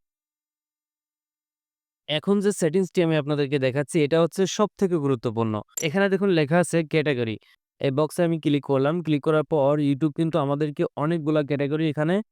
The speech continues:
দেখাচ্ছে। So, আমি যেহেতু এডুকেশনাল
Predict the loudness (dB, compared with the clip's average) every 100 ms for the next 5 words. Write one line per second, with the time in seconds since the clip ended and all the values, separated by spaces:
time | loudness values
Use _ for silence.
0 | -6 -4 -2 -6 -6 -8 -10 _ -20 _
1 | _ -8 0 0 0 -2 -2 0 2 2
2 | 4 4 4 2 2 2 2 2 2 2